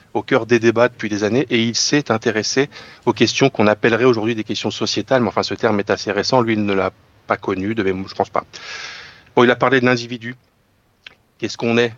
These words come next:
Pourquoi on est là ? Il était un peu métaphysicien. Donc, euh, l'individu dans la cité, le rôle de la cité par rapport à l'individu et réciproquement. Donc, la cité en elle-même, quand je parle de la cité, c'est vraiment dans le sens, euh, euh, grec, hein, c'est-à-dire la cité avec un, une majuscule, quoi. C'est la vie en communauté, la, la, ce qu'on appellerait aujourd'hui le vivre ensemble, mais bon, ça a pris une autre définition de nos jours.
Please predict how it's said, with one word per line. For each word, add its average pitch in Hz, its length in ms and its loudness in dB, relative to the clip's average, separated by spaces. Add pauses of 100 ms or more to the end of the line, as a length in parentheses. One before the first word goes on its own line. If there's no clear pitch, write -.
(160)
Pourquoi 110 260 -4
on 107 80 2
est 107 60 2
là ? 107 180 4
Il 101 40 -4
était 98 120 -6
un 98 80 0
peu 104 140 -6
métaphysicien. 110 760 -4
Donc, 98 220 -10
euh, 92 80 -6
l'individu 110 400 -2
dans 117 140 2
la 110 80 2
cité, 120 460 -2 (120)
le 110 140 0
rôle 113 240 2
de 110 60 -2
la 107 100 2
cité - 260 -4
par 113 160 -2
rapport 107 280 0
à - 20 -2
l'individu 110 500 -6
et 113 40 4
réciproquement. 117 640 -2 (320)
Donc, - 140 -4
la 113 140 2
cité - 360 -4
en 127 80 2
elle-même, 117 160 2
quand 117 100 -4
je - 80 -18
parle 113 140 0
de 107 40 0
la 104 80 0
cité, 117 360 -6
c'est 113 120 -10
vraiment 104 220 -2
dans 107 60 -2
le 95 80 -4
sens, - 340 -6
euh, 98 80 -4 (640)
euh, 92 600 2
grec, 104 280 -2
hein, 95 80 -6
c'est-à-dire 104 200 -2
la 98 60 -2
cité - 220 -4
avec 101 160 -2
un, 95 180 -2 (300)
une 110 100 -6
majuscule, 104 420 -4
quoi. 95 160 -4
C'est 98 200 -6
la 101 100 2
vie 107 140 2
en 104 40 2
communauté, 110 600 2
la, 101 140 2
la, 98 280 -4
ce - 140 -8
qu'on 104 100 2
appellerait 104 320 0
aujourd'hui 113 440 2
le 107 40 -2
vivre 110 240 2
ensemble, 117 400 2
mais 107 60 -4
bon, 107 120 -4
ça 101 200 -8
a - 20 -16
pris - 200 -10
une 104 120 -6
autre 104 80 -6
définition 107 480 -8
de 104 80 -6
nos 104 140 -4
jours. 156 180 -2